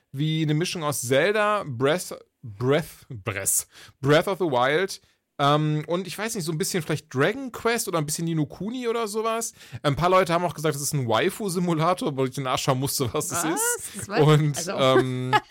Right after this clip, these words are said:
Speaker 2: <laughs> das, also ich find den, äh, Gedanken tatsächlich sehr passend. Also mir wurde es so ein bisschen immer so in die Timeline gespült und ich hab ein paar Bilder gesehen und dachte, „Ach ja, Waifu, ja, das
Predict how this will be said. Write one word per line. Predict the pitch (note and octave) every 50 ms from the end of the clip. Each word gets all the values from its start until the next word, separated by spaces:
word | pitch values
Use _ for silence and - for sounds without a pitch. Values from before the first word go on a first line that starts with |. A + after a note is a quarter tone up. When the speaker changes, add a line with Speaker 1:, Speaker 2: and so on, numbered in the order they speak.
| -
Speaker 2:
<laughs> | - - F4+ C#4+ -
das, | A#3+ C4+ -
also | A#3+ A#3 - A3+ A3+ A3 A#3 A3+ G#3 - - -
ich | - F#3+ -
find | - D4 D4+ -
den, | B3+ G#3+ A3 G#3+ G#3
äh, | G3+ G3 G3+ F#3
Gedanken | F#3 F3 E3+ G3+ A#3+ B3
tatsächlich | - G#3 - A3 F#3 F#3+ F#3
sehr | - G3 F#3
passend. | - - G#3+ G#3 - - D3+ D#3+ - _ _ _ -
Also | G3 G3+ G3 A3+
mir | A#3 A3+ G#3
wurde | G#3+ C#4 D4 C#4
es | B3+ - - - - A3+ - A#3
so | - G#3+ A3+
ein | G#3+
bisschen | A#3 - - C4 A#3+
immer | B3 B3 A#3
so | G#3+ A3+
in | A3+
die | A3+ G#3+
Timeline | - - A#3 C4+ D#4 D4+ C#4+ D4 C#4+
gespült | B3+ C#4+ - - _ - D4 D4 D4+ D4+ C4+
und | B3+
ich | A#3 -
hab | B3 B3
ein | A3
paar | - G#3+
Bilder | D#3+ F3 G3+ A3+ A3+ D#4+ D#4+
gesehen | C#4+ C#4+ B3+ A#3+ C#4 C#4+ C#4 B3+
und | A3 G3+
dachte, | G#3+ G#3+ - - A#3+ A3+ - - - - - _ _ -
„Ach | - -
ja, | - D#3 D#3+ D#3+ D3+
Waifu, | D#3 D#3 C#3+ D#3+ - - B3 C#4 C4+ B3+ - D4+
ja, | C#4+ G#3 F3+
das | A3 C#4 - -